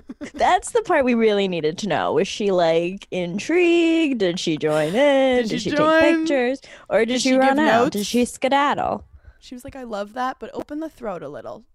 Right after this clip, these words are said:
Speaker 1: Let the throat
Speaker 2: <laughs>
Speaker 1: loosen up."
Speaker 2: She's like, "Arch it just a little." Yep, right there.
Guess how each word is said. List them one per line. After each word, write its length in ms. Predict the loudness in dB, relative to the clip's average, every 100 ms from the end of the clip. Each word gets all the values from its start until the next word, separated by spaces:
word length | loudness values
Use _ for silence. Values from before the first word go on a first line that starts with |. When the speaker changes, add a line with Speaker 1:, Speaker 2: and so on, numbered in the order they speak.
| _
Speaker 1:
Let 160 | -18 -18
the 100 | -12
throat 260 | -2 -2
Speaker 2:
<laughs> 20 | -2
Speaker 1:
loosen 280 | -14 -16
up." 140 | -18 -10
Speaker 2:
She's 160 | -4
like, 140 | -2 -2 -2
"Arch 240 | -2 0
it 120 | -6 -2
just 280 | -4 -2 -4
a 60 |
little." 400 | 0 0 0 -2 -4
Yep, 280 | -4 -4 -6 _
right 300 | 0 0 2
there. 240 | 0 0